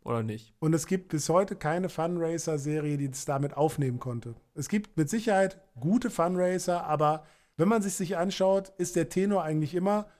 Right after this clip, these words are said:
Speaker 2: es ist ein guter Funracer, es ist einfach kein Mario Kart. Ne? Oder als mal, mal, wenn, wenn man Mario Kart zu viel gezockt hat, kann man auch mal das spielen. Das ist immer so das Fazit, was so am Ende
Speaker 1: Da hatte ich
Speaker 2: rauskommt.
Speaker 1: mal die von, von, von den,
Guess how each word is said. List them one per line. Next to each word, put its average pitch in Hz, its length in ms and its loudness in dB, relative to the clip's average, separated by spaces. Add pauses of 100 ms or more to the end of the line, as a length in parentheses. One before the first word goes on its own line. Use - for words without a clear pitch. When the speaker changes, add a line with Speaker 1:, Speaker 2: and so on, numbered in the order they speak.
(140)
Speaker 2:
es 156 160 2
ist 151 140 -2
ein 135 220 2
guter 254 420 2
Funracer, 226 800 0 (200)
es 160 140 -2
ist 165 80 -2
einfach 170 280 2
kein 165 180 0
Mario 113 300 -4
Kart. - 280 -16 (300)
Ne? 165 260 -4 (420)
Oder 160 200 6
als 151 240 -2 (220)
mal, 165 360 4
mal, 165 420 0
wenn, 180 200 0 (100)
wenn 175 100 2
man 170 200 2
Mario 185 280 0
Kart 170 240 -2
zu - 80 -6
viel 190 200 -2
gezockt 175 400 -2
hat, 175 160 0
kann 170 160 0
man 170 160 0
auch 143 140 -2
mal 151 180 0
das 131 240 -6
spielen. 113 320 -12
Das 147 120 -2
ist 175 60 -4
immer 196 160 4
so 175 80 0
das 170 220 0
Fazit, 151 540 -6 (220)
was 117 180 -10
so 127 60 -8
am 117 120 -10
Ende 113 180 -10
Speaker 1:
Da 110 80 -12
hatte 131 200 4
ich 147 40 8
Speaker 2:
rauskommt. - 0 -
Speaker 1:
mal 156 120 6
die 147 180 4
von, 139 260 2
von, 127 220 0
von 135 120 0
den, 123 260 2